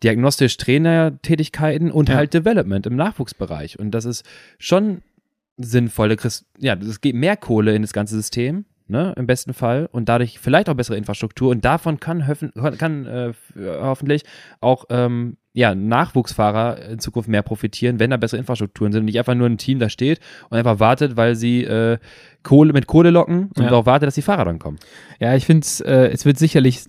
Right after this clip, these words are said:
Speaker 2: irgendwelche Downsides haben, diese ganze Sache. Wenn mehr Geld in den
Speaker 1: Klar.
Speaker 2: Sport kommt, ist es sicherlich auch nicht immer nur gut.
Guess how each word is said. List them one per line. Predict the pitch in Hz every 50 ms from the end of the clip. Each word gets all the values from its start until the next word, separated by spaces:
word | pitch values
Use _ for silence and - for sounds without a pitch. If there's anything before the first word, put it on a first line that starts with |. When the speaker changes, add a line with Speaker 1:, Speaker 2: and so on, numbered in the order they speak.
| -
Speaker 2:
irgendwelche | - - 127 131 131 127 123 - - 120 113 110 110 107 110 107 - - _ - - - _ -
Downsides | 135 123 110 120 127 123 - - 110 104 101 - -
haben, | 110 117 117 120 104 110 127 - -
diese | 117 107 98 104
ganze | - 101 104 - - -
Sache. | - - - - 104 101
Wenn | 110 113
mehr | 117 117 120 117
Geld | 120 120
in | - -
den | 113
Speaker 1:
Klar. | 110
Speaker 2:
Sport | - - 120 123 -
kommt, | - 117 113 110 -
ist | - - - -
es | 127 120 -
sicherlich | - 127 123 131 123 123 - -
auch | 123 127
nicht | 131 123 - -
immer | 143 160 135
nur | 131 131 123 120
gut. | 120 131 131 123 -